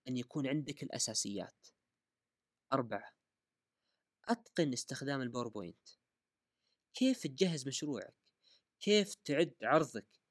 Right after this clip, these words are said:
بطريقة جميلة وجذابة، بحيث المقيم اللي هو الدكتور مثلًا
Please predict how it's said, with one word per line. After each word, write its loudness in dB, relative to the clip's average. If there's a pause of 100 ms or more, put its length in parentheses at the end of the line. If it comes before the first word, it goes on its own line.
(340)
بطريقة 0
جميلة 0
وجذابة، -4
بحيث 0 (600)
المقيم -2
اللي -6
هو -4
الدكتور -4 (140)
مثلًا -6